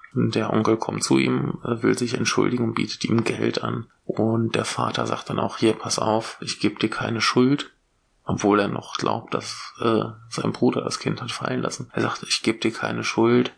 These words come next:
äh, ich will dein Geld nicht, aber, ähm, lass uns mal eine Weile in Ruhe."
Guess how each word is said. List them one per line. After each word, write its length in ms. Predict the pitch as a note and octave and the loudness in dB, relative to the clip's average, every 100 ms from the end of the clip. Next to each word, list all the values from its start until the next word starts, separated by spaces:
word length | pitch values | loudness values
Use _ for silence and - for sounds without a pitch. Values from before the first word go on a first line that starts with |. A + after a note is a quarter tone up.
| - | -2
äh, 240 | A2 A2 | 2 4
ich 180 | A#2 - | 2 2
will 120 | G#2+ | 4
dein 240 | G#2+ G#2+ A#2 | 4 2 -2
Geld 360 | A2+ A2+ A2+ | 0 2 2
nicht, 320 | A2+ A2+ - - | 2 2 0 -2
aber, 560 | G#2+ A2 A2 A2 A2+ | 0 0 2 0 0
ähm, 240 | G#2+ G#2 G2 _ _ _ - - | 0 -2 -4 _ _ _ -20 -4
lass 220 | G#2+ G2+ | 0 0
uns 220 | G2 G2 | 0 0
mal 160 | A2 A2 | 0 0
eine 200 | A2+ G#2+ | 0 0
Weile 340 | G#2 G#2+ G#2+ | -2 0 0
in 120 | F2+ G2+ | 2 0
Ruhe." 480 | - G#2 G2+ G2 | 2 4 4 2